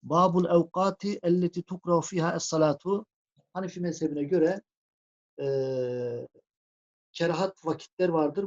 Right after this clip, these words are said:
Bu kerahat vak-, vakitler içerisinde namaz kılınmaz. La tecuzu es-salatu inde tulu'i şemsi. Güneşin doğuşu esnasında namaz kılmak caiz değildir. Ve la inde kıyamiha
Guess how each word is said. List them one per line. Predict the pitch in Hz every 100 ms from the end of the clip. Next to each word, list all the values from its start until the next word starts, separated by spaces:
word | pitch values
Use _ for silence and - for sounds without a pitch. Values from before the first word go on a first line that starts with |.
| 175
Bu | 185
kerahat | - 175 180 180
vak-, | 165 - - -
vakitler | 156 147 _ 160
içerisinde | 156 156 143 151 151 208 254 _ _ _ _ _ _
namaz | 190 156 175 175
kılınmaz. | - 170 165 147 143 143 - - _ _ _ _ -
La | 147 196 190
tecuzu | 190 170 208 196 185
es-salatu | 180 - 185 190 190 185 208
inde | 196 180 170
tulu'i | - 180 190 175
şemsi. | - 175 156 - 151 202 _ _ _ _ _ _ _ -
Güneşin | 170 185 - 202 170 147
doğuşu | 175 180 180 180 190
esnasında | - 160 - 165 156 - - 175 151 147 180 - _ _ _ -
namaz | 175 175 175
kılmak | 165 165 170 -
caiz | 160 156 147
değildir. | 156 131 131 - - _ _ _ _ _ _ 135
Ve | 160
la | 190 190
inde | 196 190 190 -
kıyamiha | 185 196 196 190 165 185 190 196